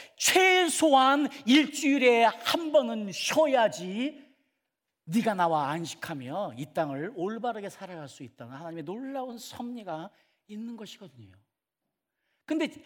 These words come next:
지금 현재 바벨론에 있는 이스라엘 백성들은 그걸 할 수가 없는 상황이었습니다. 근데 하나님께서 여기서요, 이스라엘 백성들에게 "야, 내가 너에게 명령한 그대로 아무 일도 하지 말고 주일을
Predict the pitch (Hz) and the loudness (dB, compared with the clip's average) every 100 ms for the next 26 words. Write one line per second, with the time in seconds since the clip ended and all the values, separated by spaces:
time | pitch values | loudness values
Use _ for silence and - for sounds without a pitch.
0 | _ - 226 247 247 269 269 277 277 - | _ -6 -4 -2 0 0 0 0 0 0
1 | 202 247 233 240 208 214 170 - 190 175 | 0 0 0 -2 -4 -6 -8 -4 -4 -4
2 | 175 156 190 - 151 156 185 190 - 180 | -8 -8 -8 -10 -12 -10 -12 -14 -14 -10
3 | 151 147 - _ 117 113 120 123 113 - | -10 -10 -20 _ -16 -14 -12 -14 -14 -16
4 | 117 110 95 - 92 87 - _ _ - | -16 -16 -16 -20 -20 -20 -20 _ _ -20
5 | _ - 135 170 156 147 139 110 110 110 | _ -12 -8 -6 -6 -10 -12 -14 -16 -14
6 | 110 170 _ _ _ 127 110 127 120 110 | -12 -14 _ _ _ -18 -14 -12 -12 -14
7 | - 113 107 107 175 131 _ _ _ _ | -16 -16 -16 -10 -10 -10 _ _ _ _
8 | 165 175 120 - - _ _ - 147 143 | 2 4 4 -4 -20 _ _ -14 -10 -8
9 | 143 156 151 147 165 190 190 175 - 196 | -6 -4 -4 -4 -4 -2 -2 -2 -2 2
10 | 220 185 - - - - 151 175 214 214 | 4 2 -2 -20 -18 -2 2 4 4 4
11 | 208 190 214 175 208 240 202 - - - | 4 2 2 4 4 2 0 -2 -18 -20
12 | _ - 202 208 214 208 143 | _ -4 0 2 4 2 0